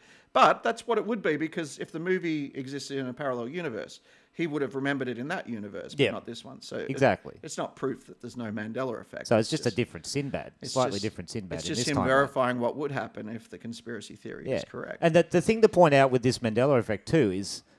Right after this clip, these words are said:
Speaker 2: that all these examples are actually all correct in this theory. They're
Speaker 1: Yeah.
Speaker 2: all correct. They're just
Speaker 1: Are they?
Speaker 2: different universes. So people are f-, some
Speaker 1: It's,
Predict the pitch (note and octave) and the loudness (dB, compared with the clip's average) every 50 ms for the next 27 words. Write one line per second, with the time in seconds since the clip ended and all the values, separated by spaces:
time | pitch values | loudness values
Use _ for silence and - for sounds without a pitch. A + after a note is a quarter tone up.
0 | _ _ - C#3 - - D#3 E3 F3 F#3 E3+ E3+ D#3 C3 B2 A#2+ G2 G2 B2 C#3 | _ _ 2 2 4 6 6 6 6 6 6 6 4 4 2 -2 0 2 4 4
1 | D#3 D#3 - F#2+ F#2+ G2 A2+ A2 G#2+ F#2 B2 C#3+ - - A#2 A2 A#2 - D#3+ F3+ | 4 4 2 2 2 2 2 0 0 0 -2 -2 -2 -4 -4 -4 -2 2 4 4
2 | F#3 E3 - - B2+ B2+ C3 G2 C#2+ - - - - _ _ _ _ _ _ _ | 4 4 4 4 4 4 4 2 0 -6 -14 -20 -20 _ _ _ _ _ _ _
3 | _ _ _ - A2 G#2+ G2 F#2 - - - A#2+ G#2 F2+ C#2+ - - _ - C#3 | _ _ _ -6 -6 -4 -4 -4 -4 -2 0 0 0 0 -4 -8 -12 _ 2 6
4 | E3+ F#3+ G3 D#3+ - G#2+ F#2 D2+ B1+ - - - - _ _ _ _ _ _ _ | 8 8 8 8 6 2 -4 -4 -6 -10 -16 -20 -20 _ _ _ _ _ _ _
5 | _ _ _ _ _ _ _ _ - A2 A2 A2 A2+ A2 - - - - G#3 C3+ | _ _ _ _ _ _ _ _ -2 0 2 2 0 0 -2 -6 -8 -8 -6 -6
6 | A#2 A2 F#2 - - _ _ _ - A2+ G#2 - - F#2+ F#2 F2 _ _ - - | -6 -6 -8 -12 -18 _ _ _ -4 -4 -4 -4 -6 -8 -8 -10 _ _ -20 -20
7 | _ _ _ _ _ C#3 D#3+ F#3 E3+ F2+ A#1 G1+ - - C#2 B1 - - - - | _ _ _ _ _ -2 -2 -2 -2 -4 -4 -6 -8 -12 -16 -16 -16 -18 -10 -6
8 | - F2 E2+ F2 F2+ G2 _ _ _ _ _ - G2+ G#2 - G2 G2 F#2+ - - | -4 -4 -4 -6 -8 -12 _ _ _ _ _ -4 -4 -4 -4 -6 -8 -8 -8 -14
9 | - _ _ _ - - G#2+ G2+ G#2 G#2 | -20 _ _ _ -10 -8 -8 -6 -8 -10